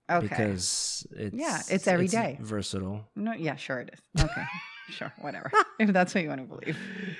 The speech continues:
Speaker 1: Okay.
Speaker 2: All right.
Speaker 1: Okay.
Speaker 2: You got the next one.
Speaker 1: Uh, what are three things on your bucket list?
Speaker 2: Three things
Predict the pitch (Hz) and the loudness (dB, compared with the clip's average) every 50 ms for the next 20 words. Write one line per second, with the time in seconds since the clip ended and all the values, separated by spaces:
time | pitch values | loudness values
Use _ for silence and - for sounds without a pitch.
0 | - - - - - - - - - - 220 190 - 170 - - 120 131 131 117 | -12 -14 -14 -14 -14 -14 -14 -14 -8 -6 -4 -2 -2 -2 -2 0 2 4 4 4
1 | 104 92 87 87 - 285 131 113 - - 131 120 120 120 120 120 117 110 110 107 | 4 2 4 4 6 6 6 4 2 0 0 2 4 4 4 4 4 2 2 0
2 | 104 - - 98 90 85 82 - 202 202 196 196 185 - - 190 190 185 196 226 | 0 -2 -4 -6 -6 -2 0 4 6 6 6 6 4 4 0 -2 0 6 8 8
3 | 247 285 - - 240 240 240 240 233 - - 240 240 240 240 233 240 - 214 202 | 8 8 6 2 2 2 2 0 0 -2 -2 0 0 0 0 0 2 2 4 4
4 | 196 190 196 202 196 - - 175 170 170 165 165 160 156 160 147 - - 143 - | 4 2 0 0 -2 -2 -2 -2 0 0 0 0 0 0 -2 -4 -4 -8 -10 -8
5 | - 127 - - - - - - - _ _ _ _ _ _ _ _ _ _ _ | -8 -8 -8 -8 -10 -12 -16 -18 -20 _ _ _ _ _ _ _ _ _ _ _
6 | _ _ _ _ - - - - 123 123 139 160 185 196 180 175 - - 151 127 | _ _ _ _ -20 -20 -16 -12 -8 -6 -4 -4 -4 -4 -6 -8 -2 0 0 2
7 | 117 110 107 104 101 107 107 92 | 2 0 -2 -4 -6 -8 -8 -10